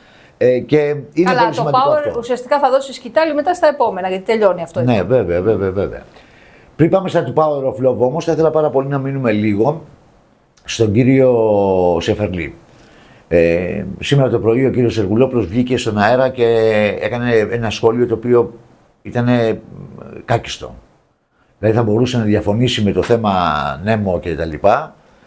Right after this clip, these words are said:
Speaker 2: Για
Speaker 1: Θα
Speaker 2: τα
Speaker 1: μπορούσε
Speaker 2: non-binary
Speaker 1: Ναι, μπράβο.
Speaker 2: άτομα.
Speaker 1: Θα μπορούσε να πει την άποψή του με τελείως διαφορετικό τρόπο και όχι να υποτιμήσει τόσο πολύ έναν καλλιτέχνη και να βάλει ότι είναι μια αρένα όπου ρίχνουνε, ε, το, τους ανθρώπους στα άγρια θηρία. Δηλαδή όλοι οι θεατές είναι,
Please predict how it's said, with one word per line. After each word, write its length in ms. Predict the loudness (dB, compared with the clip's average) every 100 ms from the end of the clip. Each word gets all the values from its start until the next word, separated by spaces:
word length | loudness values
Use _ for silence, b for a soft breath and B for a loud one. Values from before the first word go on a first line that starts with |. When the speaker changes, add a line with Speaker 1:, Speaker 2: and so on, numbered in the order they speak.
| b b
Speaker 2:
Για 80 | -6
Speaker 1:
Θα 60 | -2
Speaker 2:
τα 80 |
Speaker 1:
μπορούσε 360 | 0 0 -2 0
Speaker 2:
non-binary 760 | 0 0 -2 -4 -2 -2 -4 -2
Speaker 1:
Ναι, 140 | -2
μπράβο. 220 | 2 0
Speaker 2:
άτομα. 140 | 0 -2
Speaker 1:
Θα 60 |
μπορούσε 300 | 0 0 0
να 80 | -2
πει 100 | -2
την 260 | -2 -2 0
άποψή 340 | -2 -4 -6
του 140 | -6 -4
με 160 | -2
τελείως 280 | -2 2 2
διαφορετικό 360 | 0 -2 -2 -2
τρόπο 260 | 0 0 0
και 100 | -6
όχι 160 | -4
να 120 | -2
υποτιμήσει 520 | -2 -2 -8 -6 -6 -6
τόσο 200 | -6 -2
πολύ 180 | 0 0
έναν 160 | 0
καλλιτέχνη 440 | 0 -2 0 -2 0
και 100 | 0
να 100 | 2
βάλει 180 | 2
ότι 140 | 0 -6
είναι 120 | -10
μια 200 | -2 0
αρένα 400 | 0 0 -4 -8 B B B B
όπου 260 | -4 -2 0
ρίχνουνε, 600 | -2 -4 -2 0 0 -2 B _
ε, 480 | 2 4 2 0
το, 400 | -2 0 2 2 -4
τους 120 | -6
ανθρώπους 320 | -2 -2 0
στα 100 | 0
άγρια 260 | 0 0 -2
θηρία. 540 | -2 -4 -4 -4 -10 _ b b b
Δηλαδή 240 | -4 2
όλοι 160 | 2 2
οι 20 |
θεατές 400 | 0 0 0 -2
είναι, 280 | -2 -2 -4